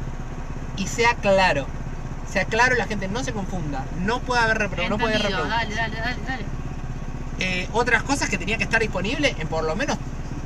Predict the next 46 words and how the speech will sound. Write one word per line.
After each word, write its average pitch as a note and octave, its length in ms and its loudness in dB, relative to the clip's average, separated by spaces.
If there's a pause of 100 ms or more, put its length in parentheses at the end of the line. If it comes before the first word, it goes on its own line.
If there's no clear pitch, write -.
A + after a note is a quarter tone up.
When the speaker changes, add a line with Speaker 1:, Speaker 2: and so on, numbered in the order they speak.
(200)
Speaker 1:
Instagram, F3 460 0
Twitter, G#3+ 300 -2
Facebook, G#3+ 440 -2
LinkedIn, A3 360 0
en - 80 0
todas A3+ 160 4
las G3 120 6
redes G3+ 160 6
sociales - 300 2
que - 100 -2
yo F3 80 0
usaba, E3+ 340 2 (240)
por - 100 4
lo F3 120 2
menos C4+ 220 4
en G3 100 4
esas. - 200 2 (880)
Lo D3 100 -2
cual B3 180 6
ya A3 140 0
lo E3+ 60 -2
hacía E3+ 140 0
mucho G#3 280 2
más E3 80 0
difícil E3+ 360 0
porque C3 260 0 (360)
era D#3+ 140 0
un D#3+ 60 -2
momento, F3+ 260 0
yo F#3+ 100 2
quise F3+ 180 2
cambiar F3 280 4
cuando E3+ 200 2
ya - 160 4
las D#3 120 2
redes D3+ 180 0
sociales E3 220 -2
eran C#3 120 -2
conocidas. C#3+ 380 -2 (120)
Speaker 2:
En G#3 100 -2
la - 80 -2
próxima - 300 -2
a - 20 6
la - 60 2
derecha. - 260 0 (1000)
Speaker 1:
Eh, F3+ 1300 4